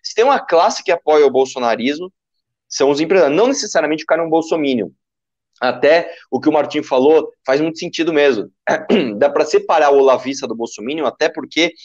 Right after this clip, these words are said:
o bolsominion, ele é muito maior em termos de número e ele é muito mais comum,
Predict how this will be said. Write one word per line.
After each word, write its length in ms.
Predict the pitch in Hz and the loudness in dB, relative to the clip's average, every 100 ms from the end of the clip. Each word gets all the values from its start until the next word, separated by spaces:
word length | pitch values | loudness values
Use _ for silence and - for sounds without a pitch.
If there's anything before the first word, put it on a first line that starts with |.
| - - _ _ - | -20 -20 _ _ 0
o 120 | 185 | 2
bolsominion, 600 | 415 196 180 156 135 117 | 4 4 2 0 0 0
ele 100 | 104 | 0
é 80 | 127 | 0
muito 500 | 139 156 196 196 151 | -2 0 0 0 -2
maior 300 | 127 120 143 | 2 4 2
em 80 | 123 | -2
termos 240 | 110 110 | -10 -8
de 100 | 131 | -8
número 340 | 120 127 156 _ _ _ _ _ _ _ _ | -6 -4 -4 _ _ _ _ _ _ _ _
e 80 | 131 | 0
ele 120 | 151 | 2
é 20 | 151 | 2
muito 240 | 156 160 | 0 0
mais 240 | 160 160 | 0 -2
comum, 580 | - 170 160 156 156 123 | -4 -2 2 2 2 -2